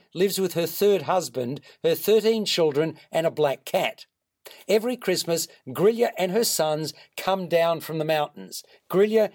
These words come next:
in search of naughty children to boil in her cauldron, and the boys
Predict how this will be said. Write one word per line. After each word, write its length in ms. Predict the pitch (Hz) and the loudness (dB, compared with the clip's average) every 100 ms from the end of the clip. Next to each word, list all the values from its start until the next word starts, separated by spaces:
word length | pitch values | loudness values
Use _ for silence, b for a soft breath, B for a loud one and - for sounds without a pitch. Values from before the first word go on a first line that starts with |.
| b | b
in 160 | 165 165 | -4 -2
search 360 | - 180 170 | 0 0 -2
of 100 | 139 | -2
naughty 400 | 151 185 196 208 | 0 2 2 -2
children 580 | 175 - 165 139 156 151 B B | -4 0 0 2 0 -2 B B
to 80 | 151 | -4
boil 500 | 117 175 180 185 175 | -4 0 4 4 2
in 220 | 214 160 | -2 -2
her 160 | 143 160 | 0 -2
cauldron, 640 | - 185 170 110 113 95 _ _ _ | 0 0 0 -2 -6 -6 _ _ _
and 120 | 170 | -2
the 60 | 170 | -2
boys 540 | 120 202 190 156 160 | 0 2 4 4 0